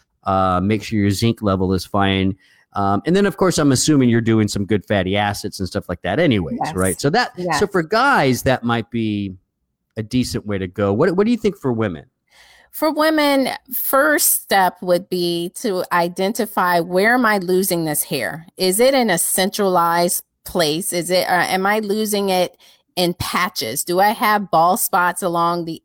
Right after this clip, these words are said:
Speaker 2: edge of my hair? Maybe that could be, um, you know, maybe more hormonal, maybe even thyroid, maybe even iron deficiency. But if you're just kinda losing it, you're noticing your part line is kinda getting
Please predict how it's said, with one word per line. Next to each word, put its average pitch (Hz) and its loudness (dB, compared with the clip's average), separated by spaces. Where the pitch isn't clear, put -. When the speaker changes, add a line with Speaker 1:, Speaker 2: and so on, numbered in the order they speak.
Speaker 2:
edge 170 2
of 202 -6
my 190 -2
hair? 196 0
Maybe 202 0
that 208 0
could 226 -6
be, 196 0
um, 170 -2
you 233 -2
know, 208 0
maybe 202 -2
more 185 0
hormonal, 196 2
maybe 175 0
even 165 -4
thyroid, 175 2
maybe 170 -4
even 156 -8
iron 170 -2
deficiency. 196 0
But 196 -4
if 202 0
you're 392 4
just 403 0
kinda 302 2
losing 233 2
it, 233 0
you're 220 2
noticing 208 2
your 180 2
part - -2
line 226 2
is 185 -4
kinda 196 0
getting 185 2